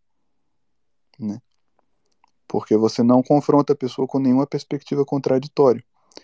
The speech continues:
Então ela tem a impressão de que ela tá entendendo tudo que você diz. Porque você deu uma definição,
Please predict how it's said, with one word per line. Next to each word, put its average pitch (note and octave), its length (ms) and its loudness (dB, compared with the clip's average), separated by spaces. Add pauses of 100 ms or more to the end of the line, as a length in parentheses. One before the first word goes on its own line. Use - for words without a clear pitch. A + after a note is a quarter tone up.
(380)
Então G#2+ 300 0
ela A#2 160 4
tem B2+ 160 2
a - 20 6
impressão C3+ 300 0
de C3 80 -2
que - 80 2
ela C3 100 4
tá - 100 -4
entendendo C3 300 0
tudo D#3+ 200 -10
que - 100 -16
você F3 200 -8
diz. D3 300 -14 (1040)
Porque - 140 -8
você G#2+ 200 0
deu A2+ 140 2
uma A#2 100 4
definição, C#3+ 680 -4